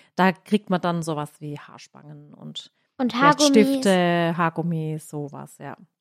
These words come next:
Speaker 2: Und vielleicht so kleine, ähm,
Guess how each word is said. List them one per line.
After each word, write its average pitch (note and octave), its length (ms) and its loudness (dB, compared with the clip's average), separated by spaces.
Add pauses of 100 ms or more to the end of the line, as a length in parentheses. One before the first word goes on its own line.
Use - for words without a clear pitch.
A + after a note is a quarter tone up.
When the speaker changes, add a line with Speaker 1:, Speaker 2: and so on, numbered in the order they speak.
(260)
Speaker 2:
Und A#3 160 -8
vielleicht A#3+ 640 -6 (120)
so A#3+ 240 -8
kleine, A3+ 600 -6 (500)
ähm, A#3 400 -2